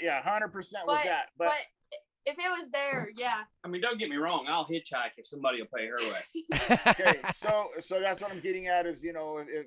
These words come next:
Speaker 1: if there's money thrown out there and then she ca-, can't make it. So if the money's there, they can, they can come out. So anybody that does wanna donate,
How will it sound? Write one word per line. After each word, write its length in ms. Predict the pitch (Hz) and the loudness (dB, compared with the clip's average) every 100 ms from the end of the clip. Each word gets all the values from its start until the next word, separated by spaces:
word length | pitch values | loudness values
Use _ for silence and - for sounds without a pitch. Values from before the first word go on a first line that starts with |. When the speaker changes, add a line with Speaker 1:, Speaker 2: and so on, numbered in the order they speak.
| 131 | -6
Speaker 1:
if 200 | 151 127 | -8 -4
there's 240 | 151 131 | -4 -4
money 260 | 147 165 160 | -6 -4 -4
thrown 300 | - 160 156 | -4 -4 -2
out 280 | 160 156 151 | 0 0 0
there 260 | 147 143 | -2 -2
and 80 | 143 | -6
then 120 | 147 | -12
she 440 | 131 147 143 139 - - | -16 -16 -16 -16 -16 -14
ca-, 80 | 147 - | -12 -8
can't 240 | 160 135 | -6 -4
make 240 | 156 156 151 | -2 -2 -4
it. 120 | - | -10
So 120 | 156 | -10
if 100 | 135 | -8
the 80 | 147 | -8
money's 420 | 165 226 233 175 | -6 -6 -6 -4
there, 320 | 196 196 185 - _ _ _ - | 0 0 -2 -6 _ _ _ -2
they 160 | 160 170 | 0 0
can, 340 | 175 165 156 143 | -2 -4 -6 -4
they 100 | 151 | -4
can 180 | 156 | -6
come 220 | - 165 160 | -12 -10 -4
out. 280 | 147 147 - | -2 -2 -4
So 500 | - - 175 160 147 - _ _ | -12 0 2 4 0 -8 _ _
anybody 420 | 170 196 190 196 175 | -8 -6 -4 0 0
that 220 | 147 123 | -2 -2
does 280 | 160 175 170 | 2 2 0
wanna 240 | 180 180 | -4 -4
donate, 480 | 147 156 156 151 | -2 -4 -2 -4